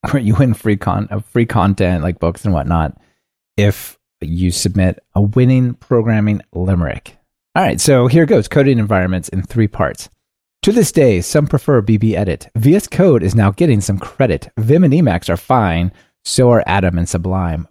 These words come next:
But it doesn't matter much if you don't let it. But wait, let's not forget I D Es. Using PyCharm sure is a breeze. Komodo, Eclipse, and Idea, Sea Lion is my panacea,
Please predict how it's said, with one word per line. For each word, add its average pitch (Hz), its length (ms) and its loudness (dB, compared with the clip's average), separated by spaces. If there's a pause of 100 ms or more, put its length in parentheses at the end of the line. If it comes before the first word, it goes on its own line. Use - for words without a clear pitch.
But 143 120 2
it 151 100 2
doesn't 170 280 0
matter 139 240 0
much 127 380 -4 (160)
if 117 240 -2
you 113 80 0
don't 98 200 0
let 92 140 -2
it. - 180 -12 (360)
But 156 120 4
wait, 147 380 0 (160)
let's 131 220 -2
not 135 240 0
forget 139 380 -2
I 113 120 2
D 117 380 2
Es. 95 100 -6 (240)
Using 139 300 2
PyCharm 117 520 0
sure 147 300 0
is 92 140 -2
a 87 40 -2
breeze. 90 480 -2 (460)
Komodo, 135 800 2 (300)
Eclipse, - 480 -2
and - 180 2
Idea, 110 580 0 (220)
Sea 196 220 0
Lion 98 360 2
is 107 220 -2
my 87 120 0
panacea, 90 720 -2